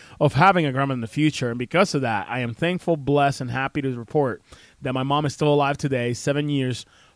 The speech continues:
post-diagnosis, even though her doctors told her she would be dead within six months. So she chose different because she wanted different. If you choose the same, you're gonna get the same results, folks. And, you know,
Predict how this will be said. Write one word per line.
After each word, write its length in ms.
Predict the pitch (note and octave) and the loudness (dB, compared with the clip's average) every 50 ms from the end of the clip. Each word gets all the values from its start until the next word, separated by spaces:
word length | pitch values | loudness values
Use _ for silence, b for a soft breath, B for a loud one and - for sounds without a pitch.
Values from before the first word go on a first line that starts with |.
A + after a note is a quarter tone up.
| b _ - | b _ 6
post-diagnosis, 1160 | F3+ G#3+ A#3 A3 - A3 G3+ F#3 F#3 E3+ D3 D3+ F3 G3+ F#3+ - - C3 A#2+ A#2+ A#2 - b b b b b b b _ | 6 6 6 6 6 6 6 6 6 6 6 6 6 6 6 4 2 0 0 -2 -2 -4 b b b b b b b _
even 340 | D3+ E3+ G3+ G3 A3 A3 G3+ | 0 0 2 2 0 0 4
though 200 | F#3 G3 G3+ F#3 | 4 6 8 8
her 120 | F3+ F3+ D#3+ | 6 6 6
doctors 480 | D3 D#3 E3 E3+ D#3+ - - D#3 C3+ | 4 4 6 4 4 2 0 -2 0
told 320 | - - D#3+ E3 E3 D#3 C3 | 4 6 6 6 6 4 2
her 280 | B2 A#2 A#2 A#2 A2+ b b b b | 0 0 0 -2 -4 b b b b
she 220 | b - - C#3+ C#3+ | b -4 0 2 4
would 240 | C3+ D3+ E3+ E3+ | 6 8 6 6
be 140 | C#3+ D#3+ D3 | 6 2 2
dead 240 | B2 D3 C#3 C#3 C3+ | 4 4 4 4 4
within 220 | C3 B2+ A#2+ A#2+ | 2 0 -2 -4
six 360 | A2 - - D#3 C#3+ - - C3+ | -6 -6 -6 -6 -6 -6 -6 -4
months. 500 | C#3 A#2 G2 E2 C#2+ - - - - - _ _ _ _ _ _ _ _ _ _ _ _ _ _ _ _ _ _ _ _ _ _ _ _ _ _ _ _ _ _ - | -4 -4 -6 -8 -12 -12 -12 -12 -12 -14 _ _ _ _ _ _ _ _ _ _ _ _ _ _ _ _ _ _ _ _ _ _ _ _ _ _ _ _ _ _ -2
So 380 | - E3+ E3+ E3+ D#3+ D3 - b b b b b b | 4 6 6 6 6 2 -2 b b b b b b
she 280 | - - - - G3 F#3 | -12 -6 -2 0 0 0
chose 580 | - - - - G3 G3 G#3+ G#3+ G3 D3+ C3+ A#2+ | -2 -4 0 4 6 10 10 10 10 8 6 4
different 540 | A#2+ D#3+ F3+ F3 - - C#3+ B2+ A#2+ G#2 | 4 4 4 4 2 -2 -2 -2 -2 -4
because 280 | B2+ C#3+ C#3 - C#3 B2+ | -4 -4 -2 -2 -2 -2
she 140 | - - C#3+ | 0 0 0
wanted 460 | C3 B2 C3 C#3 D3+ D3+ C3+ A2+ G#2 | 2 2 2 2 2 0 -2 -4 -4
different. 420 | A#2 A#2 G#2 - - G#2 E2 - _ _ b b b b b b b b | -6 -6 -6 -6 -8 -10 -10 -12 _ _ b b b b b b b b
If 160 | - B2 A#2+ | -6 -2 0
you 80 | C#3+ C#3 | 0 0
choose 340 | - - - E3+ F#3 E3+ - | 0 0 2 2 2 4 2
the 120 | G3+ F#3 | 0 0
same, 280 | - - F#3 E3 D#3+ D#3 | 0 0 0 0 0 0
you're 120 | D3 C3+ | 0 -2
gonna 160 | C3+ B2+ B2+ | -2 -2 -4
get 140 | B2 A#2+ A2 | -4 -4 -6
the 100 | B2 A#2 | -6 -6
same 260 | - - C3+ C3 C3+ | -6 -4 -4 -4 -4
results, 460 | C3+ C#3 B2 - C3+ A2 F#2+ - - - | -4 -4 -4 -2 -2 -4 -4 -6 -10 -10
folks. 460 | - A#2+ A2+ A2+ - - - - - _ _ _ _ _ _ _ _ b b b b b b b b b b b _ | -6 -6 -6 -6 -8 -12 -16 -18 -20 _ _ _ _ _ _ _ _ b b b b b b b b b b b _
And, 240 | C3+ D3 D3 D3+ D#3 | -2 0 0 2 4
you 60 | D#3 | 4
know, 340 | D3 C#3 C#3 C3+ C3 C3 | 6 6 6 6 4 2